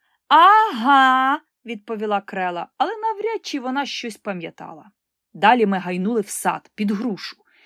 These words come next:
Підсніжники ще не зацвіли, але я показав Крелі місце, куди ми прийдемо їх нарвати. "Мабуть, за тиждень зацвітуть", сказав я,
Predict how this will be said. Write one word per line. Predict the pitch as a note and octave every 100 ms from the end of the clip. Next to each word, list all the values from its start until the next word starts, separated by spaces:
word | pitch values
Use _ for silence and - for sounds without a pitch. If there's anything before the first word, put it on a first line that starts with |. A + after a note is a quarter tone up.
| - -
Підсніжники | - G3+ - A#3+ G#3+ C4+ D#4+
ще | - F4
не | F4+
зацвіли, | G4+ G4 - A#4 F#4 F#3+ - _ - -
але | F#3 F#3+
я | G3
показав | G3 F#3 G#3 F#3+ F#3+
Крелі | - F#3+ F3+ E3+
місце, | F3 C#4+ D4 - - - - -
куди | A#3+ G#3
ми | C#4+ A#3+
прийдемо | - C4+ F4 D4+ A#3 F#3+
їх | E3+ F#3+ A#3 G3
нарвати. | F3+ A3+ F#3+ E3+ - - _ _ _ -
"Мабуть, | C4+ C4 F4 F4+
за | A#3+
тиждень | G#3 B3 C#4 G3+ F#3+
зацвітуть", | E3+ - E3+ - D#3+ - _ _
сказав | - - E3 D#3+ D#3+
я, | D#3+ C#4